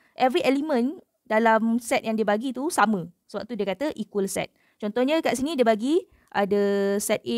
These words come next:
kita, ada harum, H A R U M. Okey. And then set B ada M U R A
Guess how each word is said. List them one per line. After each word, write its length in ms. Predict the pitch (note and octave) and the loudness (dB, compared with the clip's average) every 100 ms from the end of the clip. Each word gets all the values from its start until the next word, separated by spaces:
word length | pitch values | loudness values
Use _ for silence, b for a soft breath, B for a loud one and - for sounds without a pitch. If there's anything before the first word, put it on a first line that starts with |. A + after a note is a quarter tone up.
| A#3 | -4
kita, 240 | B3 D#4 B4 - _ _ _ _ _ _ _ _ _ _ _ _ | -4 -2 -2 -4 _ _ _ _ _ _ _ _ _ _ _ _
ada 240 | G3 F#3+ G3+ G#3 | -4 0 0 2
harum, 320 | G#3 F#3+ E3+ G#3 | 2 2 -2 -2
H 160 | G#3+ - | -2 0
A 320 | G3+ G3+ G3+ - - F#3+ | 0 2 0 -6 -10 -8
R 40 | |
U 80 | F#3+ | -8
M. 240 | - F3 E3+ _ _ | -8 -8 -10 _ _
Okey. 240 | - F3 - _ _ _ _ _ | -10 -10 -10 _ _ _ _ _
And 160 | G3 G#3 | -6 0
then 160 | B3+ | 0
set 240 | B3+ A3+ G3+ | 0 -2 -2
B 240 | B3+ C#4+ | -2 0
ada 400 | G3 G#3 B3+ F4+ - - | 0 2 2 0 -6 -8
M 160 | G#3 | -6
U 240 | G#3 A3 - | -4 -4 -4
R 160 | F#3 | -6
A 100 | G3 | -6